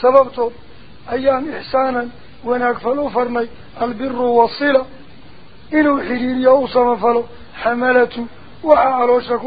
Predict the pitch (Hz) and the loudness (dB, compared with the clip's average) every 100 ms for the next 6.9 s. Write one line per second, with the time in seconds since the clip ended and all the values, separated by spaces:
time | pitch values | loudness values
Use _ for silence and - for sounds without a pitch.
0 | 269 240 233 233 233 - - - 294 311 | -2 0 2 0 -2 -10 -20 -8 0 0
1 | 285 277 254 247 254 254 254 247 247 - | 2 0 2 4 4 6 4 4 -8 -14
2 | - - - 277 240 254 247 240 240 202 | -18 -18 4 4 4 0 -2 0 -2 -2
3 | 247 247 240 233 233 240 196 247 262 226 | -4 -2 -2 -4 -4 -8 -8 0 0 0
4 | - - - - 240 254 277 262 240 254 | -10 -20 -20 -8 0 2 2 0 -2 0
5 | 240 240 - - - - 240 247 269 294 | 0 0 -10 -20 -18 -4 0 2 4 4
6 | 254 254 247 240 254 214 240 233 233 | 2 0 -2 0 -2 0 0 2 0